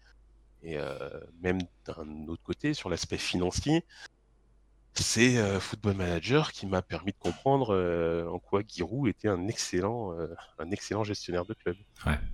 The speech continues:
Speaker 1: C'est-à-dire que son club, chaque saison, quand il dit : « Je vise le maintien », alors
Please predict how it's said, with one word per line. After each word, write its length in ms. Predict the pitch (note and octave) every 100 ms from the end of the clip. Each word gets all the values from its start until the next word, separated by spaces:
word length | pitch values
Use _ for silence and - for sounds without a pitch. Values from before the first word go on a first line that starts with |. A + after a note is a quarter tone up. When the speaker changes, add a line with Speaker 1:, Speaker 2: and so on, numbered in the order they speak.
| - - - D#2+
Speaker 1:
C'est-à-dire 520 | - F2+ F2+ F2 F#2
que 120 | - -
son 160 | -
club, 360 | - A2 F#3 - -
chaque 260 | - G2+
saison, 400 | - D#2 G#2+ F#3 - _ _ _ _ _ _
quand 240 | F#2+ -
il 60 | G2+
dit : « 320 | G#2 A2 G2+ _
Je 220 | F2+ F#2+
vise 280 | F#2 G2 F2+
le 80 | E2+
maintien », 400 | D#2 D#2 E3 A3+ _ _ _ _ _ _
alors 200 | - C#2